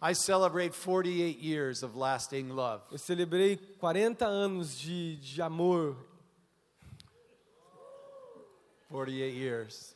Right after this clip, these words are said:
Speaker 2: Glória a Deus.
Speaker 1: Jacob found his wife at a well.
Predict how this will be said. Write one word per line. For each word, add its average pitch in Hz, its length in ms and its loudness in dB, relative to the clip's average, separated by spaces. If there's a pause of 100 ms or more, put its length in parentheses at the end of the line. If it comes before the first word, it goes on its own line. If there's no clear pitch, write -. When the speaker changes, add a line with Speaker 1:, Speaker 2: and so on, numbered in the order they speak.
(120)
Speaker 2:
Glória 143 240 -4
a - 20 -6
Deus. 139 580 -6 (4000)
Speaker 1:
Jacob 180 380 0
found 175 340 6
his 202 240 -2
wife 147 380 0
at 131 80 -4
a 131 60 -4
well. 123 400 -2